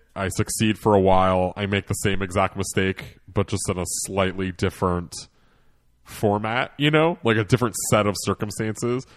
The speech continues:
Like, it has a new frame around it. And so I'm like, "Oh, this isn't the same exact thing. I'll just do it again."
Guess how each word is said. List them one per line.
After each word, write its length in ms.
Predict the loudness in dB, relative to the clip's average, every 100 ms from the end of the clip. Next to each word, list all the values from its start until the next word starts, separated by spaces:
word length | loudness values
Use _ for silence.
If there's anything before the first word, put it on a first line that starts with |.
| -4
Like, 160 | -2 -2
it 60 |
has 240 | 2 2 2
a 20 |
new 140 | 0
frame 480 | -2 -4 -4 -2 0
around 360 | 0 0 -2 -4
it. 220 | -6 -6 -18 _ _
And 100 | -6
so 120 | 0
I'm 80 | 2
like, 160 | 0 4
"Oh, 240 | 6 8
this 140 | 6 2
isn't 180 | -2 -2
the 80 |
same 240 | -2 -2 -4
exact 320 | -2 -4 -2
thing. 160 | -4 -2
I'll 140 | -2
just 240 | -4 -6
do 200 | 0 2 2
it 60 |
again." 440 | 0 0 -2 -4